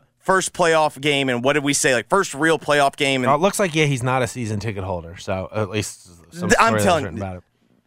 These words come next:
Speaker 1: typically the way that that
Speaker 2: Well, we're gonna
Speaker 1: works
Speaker 2: get, we're
Speaker 1: is
Speaker 2: gonna, you know, Denzel will be there, right? He's
Speaker 1: Oh,
Speaker 2: a,
Speaker 1: for
Speaker 2: he's
Speaker 1: sure.
Speaker 2: a big
Speaker 1: But Den-
Speaker 2: Lakers guy. Well, we get J-, J-,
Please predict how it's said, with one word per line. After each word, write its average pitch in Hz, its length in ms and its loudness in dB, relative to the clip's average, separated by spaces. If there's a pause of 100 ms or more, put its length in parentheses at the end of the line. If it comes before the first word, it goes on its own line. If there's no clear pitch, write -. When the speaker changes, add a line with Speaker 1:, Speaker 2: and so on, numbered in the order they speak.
(560)
Speaker 1:
typically 240 600 2
the 196 100 2
way 185 200 4
that 151 160 -4
that 160 80 4
Speaker 2:
Well, 143 80 4
we're 208 60 0
gonna 240 120 2
Speaker 1:
works - 80 -2
Speaker 2:
get, 226 140 0
we're 202 120 0
Speaker 1:
is 208 60 0
Speaker 2:
gonna, 220 120 -2
you 170 120 -2
know, 123 60 -6
Denzel 139 420 0
will 127 100 -4
be 131 160 -2
there, 143 240 2
right? 139 240 2
He's 147 120 0
Speaker 1:
Oh, 247 100 4
Speaker 2:
a, - 20 0
Speaker 1:
for 156 100 -4
Speaker 2:
he's 180 120 2
Speaker 1:
sure. 175 100 2
Speaker 2:
a 160 40 0
big 147 180 0
Speaker 1:
But - 80 0
Den- - 100 4
Speaker 2:
Lakers 113 220 -6
guy. 101 340 0 (540)
Well, 139 120 2
we 160 80 2
get 170 180 2
J-, 160 100 -6 (220)
J-, 127 120 -18